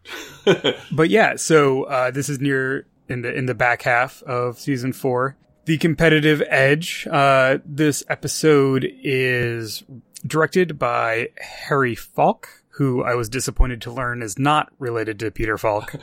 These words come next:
Speaker 1: <laughs> I was wondering about that. I, I, I thought that, that that might have been one of the, one of the reasons why I watched the episode.
Speaker 2: No, unfortunately not.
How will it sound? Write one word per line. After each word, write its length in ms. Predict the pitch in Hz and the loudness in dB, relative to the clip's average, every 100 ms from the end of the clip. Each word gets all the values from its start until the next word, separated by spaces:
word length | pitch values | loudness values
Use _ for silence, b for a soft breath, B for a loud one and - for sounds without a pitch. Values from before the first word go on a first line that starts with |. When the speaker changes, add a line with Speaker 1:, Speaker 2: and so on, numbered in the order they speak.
| - | -18
Speaker 1:
<laughs> 220 | - - | -18 -2
I 60 | - | 2
was 140 | 190 | 4
wondering 320 | 165 208 175 110 | 4 2 2 2
about 240 | 95 87 | 0 -2
that. 180 | 90 87 | -2 0
I, 200 | 98 104 | 0 0
I, 260 | 104 107 104 | 0 0 -2
I 120 | 101 101 | -6 -4
thought 320 | 107 101 - | -2 -4 -4
that, 260 | 98 - _ - | -6 -6 _ -2
that 240 | - - | 0 0
that 180 | 110 104 | 0 0
might 180 | 107 104 | 0 0
have 100 | 95 | 0
been 180 | 98 98 | -2 -2
one 160 | 101 101 | -6 -4
of 80 | |
the, 380 | 95 92 87 98 _ - - | -2 -2 -4 -10 _ -16 -2
one 160 | 117 | 0
of 60 | 117 | 2
the 80 | 104 | 0
reasons 280 | 107 98 | 0 -2
why 120 | 95 92 | -2 0
I 40 | |
watched 380 | 90 98 - - | 0 -2 -4 -8
the 120 | - | -12
episode. 380 | - - - - | -12 -14 -10 -2
Speaker 2:
No, 320 | 147 135 131 | 0 2 2
unfortunately 680 | 139 131 147 127 131 123 117 | 0 0 -2 -2 -4 -6 -4
not. 360 | 120 117 113 | -2 0 -2